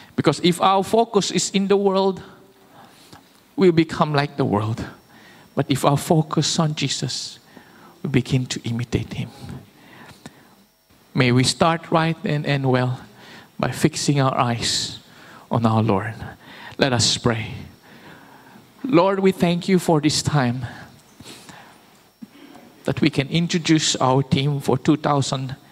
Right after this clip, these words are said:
twenty. And we thank you for the wisdom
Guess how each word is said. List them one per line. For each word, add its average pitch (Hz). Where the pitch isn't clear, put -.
twenty. 127
And 160
we 151
thank 165
you 160
for 165
the 151
wisdom -